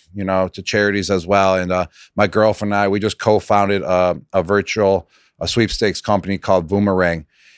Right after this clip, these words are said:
And, uh, we're giving away right now the first sweepstakes. Where there's actually two going on at boomerang, uh, dot com. You can go in,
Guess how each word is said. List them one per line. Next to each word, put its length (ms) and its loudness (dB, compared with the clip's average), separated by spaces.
And, 160 0
uh, 120 4
we're 140 0
giving 280 0
away 440 2
right 300 -2
now 320 0
the 80 -8
first 280 -2
sweepstakes. 600 -2
Where 80 -2
there's 180 0
actually 300 -2
two 260 -2
going 300 2
on 260 0
at 160 -4
boomerang, 640 -2
uh, 160 -2
dot 320 0
com. 280 0
You 120 -6
can 100 -8
go 160 0
in, 220 -4